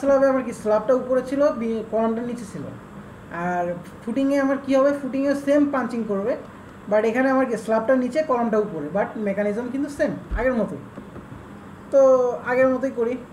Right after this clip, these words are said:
যে আমার এই যে আমি যেটা বলছি যে কলামের সাইড থেকে এই যে এখানে এই, এই ডট ডট যে এলাকাটা, তো কলামের সাইড থেকে ডি ডিস্টেন্স ধরে আমার পাঞ্চিং শেয়ারের ভ্যালুটা সবসময় বেশি থাকে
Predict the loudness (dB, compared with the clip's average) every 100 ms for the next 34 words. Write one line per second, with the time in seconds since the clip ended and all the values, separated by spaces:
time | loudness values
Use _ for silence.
0 | -8 0 2 4 2 2 4 2 0 -4
1 | -4 -2 -2 -2 -4 -4 -2 -2 -2 0
2 | 0 0 -4 -4 -4 -4 -4 -4 -4 -8
3 | -10 -16 -12 -10 -4 -4 -4 -8 -6 -4
4 | -2 0 0 0 -2 0 0 0 -4 -6
5 | -10 -12 -18 -18 -18 -16 -14 -10 -2 2
6 | 2 2 -2 -2 -2 -4 -4 -4 -2 -4
7 | -6 -8 -6 -2 0 0 -2 -4 -4 -4
8 | -6 -4 0 0 -2 -4 -2 0 0 -2
9 | -4 -6 -4 -4 -4 -4 -6 -8 -10